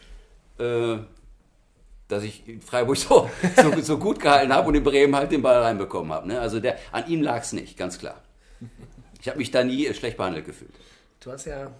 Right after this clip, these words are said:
Speaker 2: viel in deiner <laughs> Karriere erlebt, äh, und du kannst ja auch sehr gut erzählen, aber du kannst ja umso besser noch schreiben. Äh, du bist ja auch selbst Buchautor, hast, glaub ich, ich dachte, du hättest zwei Meisterwerke zustande gebracht, aber du hast gesagt, du hast schon sechs Bücher rausgebracht. Äh,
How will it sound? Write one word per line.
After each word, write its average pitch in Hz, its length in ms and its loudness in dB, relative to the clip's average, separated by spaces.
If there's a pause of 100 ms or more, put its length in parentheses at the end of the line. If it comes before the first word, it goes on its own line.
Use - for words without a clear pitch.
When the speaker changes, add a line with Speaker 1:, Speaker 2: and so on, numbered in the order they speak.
(160)
Speaker 2:
viel 165 300 -14
in 151 100 -10
deiner 143 220 -12
<laughs> - 160 -12
Karriere 165 640 -6
erlebt, 143 600 -6
äh, 139 60 -8
und 143 220 -8
du 131 60 -12
kannst 151 200 -16
ja 135 80 -10
auch 131 40 -10
sehr 135 180 -10
gut 151 160 -12
erzählen, 139 480 -10
aber 123 140 -10
du 113 60 -10
kannst 139 240 -16
ja 120 120 -10
umso 156 480 -10
besser 131 280 -10
noch 110 220 -12
schreiben. 147 720 -8 (340)
Äh, 127 220 -6
du 127 60 -14
bist 131 120 -14
ja - 60 -4
auch 131 80 -4
selbst 131 440 -10
Buchautor, 180 880 -6
hast, - 240 -14
glaub 143 220 -8
ich, - 240 -20
ich - 160 -8
dachte, 139 260 -16
du 123 60 -12
hättest - 320 -16
zwei 131 400 -8 (420)
Meisterwerke 127 920 -10 (1400)
zustande 147 560 -8
gebracht, 139 320 -8
aber 127 80 -8
du 123 40 -6
hast 127 120 -12
gesagt, 131 280 -10
du 135 40 -12
hast 123 120 -12
schon 120 140 -10
sechs 147 260 -6
Bücher 170 300 -4
rausgebracht. 151 800 -6
Äh, 135 260 -4